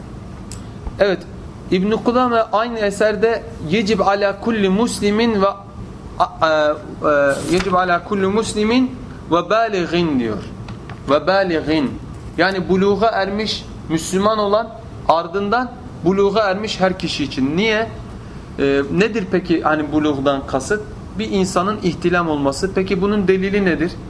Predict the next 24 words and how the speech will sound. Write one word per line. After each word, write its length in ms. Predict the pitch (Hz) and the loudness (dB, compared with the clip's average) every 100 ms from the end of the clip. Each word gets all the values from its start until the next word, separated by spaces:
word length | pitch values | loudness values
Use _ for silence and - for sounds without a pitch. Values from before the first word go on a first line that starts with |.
| - - - | -12 -12 -6
E, 120 | 135 135 | -2 0
biri 240 | 175 185 | 0 2
diyebilir 440 | 190 190 202 202 | 2 0 0 -2
ki 220 | 190 175 - 165 | 2 0 0 0
burada 300 | 170 190 180 | 0 2 2
bir 160 | 185 | 2
adam 240 | 180 196 196 | 2 0 0
var 100 | 190 | -2
sekiz 400 | - 185 190 175 | -2 -2 -2 0
yaşında 460 | 175 170 175 190 190 - - - | -2 -2 0 0 -2 -12 -12 -2
büyük 200 | 170 190 | 0 2
adam 340 | 170 175 170 | 2 2 0
gibi, 180 | 143 131 | 0 0
on 160 | 143 156 | 2 2
yaşında 480 | 156 151 160 156 143 | 0 -2 -2 -2 0
büyük 180 | 156 | 0
adam 340 | 151 147 156 139 | 0 0 0 0
gibi. 240 | 143 160 | -2 -2
Burada 300 | 147 151 156 | 0 0 2
bir 100 | 151 | 2
adam 240 | 147 160 160 | 2 2 0
var 180 | 156 | 0
kırk 240 | - 165 - | -2 -2 0
yaşında, 480 | 143 147 139 165 | -2 -2 0 0